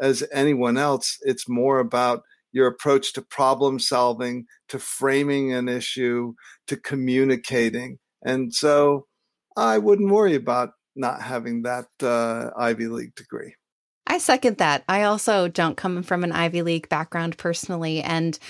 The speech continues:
Speaker 2: I think one of the g-, tremendous advantages of an Ivy League affiliation and education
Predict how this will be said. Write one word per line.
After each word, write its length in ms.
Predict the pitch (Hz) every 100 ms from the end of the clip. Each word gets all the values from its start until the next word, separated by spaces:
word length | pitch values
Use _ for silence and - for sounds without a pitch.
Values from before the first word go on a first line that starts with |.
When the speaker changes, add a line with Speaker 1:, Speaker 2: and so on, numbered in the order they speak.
| - -
Speaker 2:
I 20 |
think 220 | - 269
one 160 | 214 202
of 80 | 214
the 220 | 214 196
g-, 320 | 156 - -
tremendous 560 | - - 208 208 220 -
advantages 800 | 208 190 175 185 202 208 214 202
of 100 | 185
an 100 | 170
Ivy 320 | 170 175 180
League 340 | 170 170 165 - 170
affiliation 840 | - 170 165 175 - 214 208 202
and 180 | 156 151
education 680 | 151 165 175 170 202 202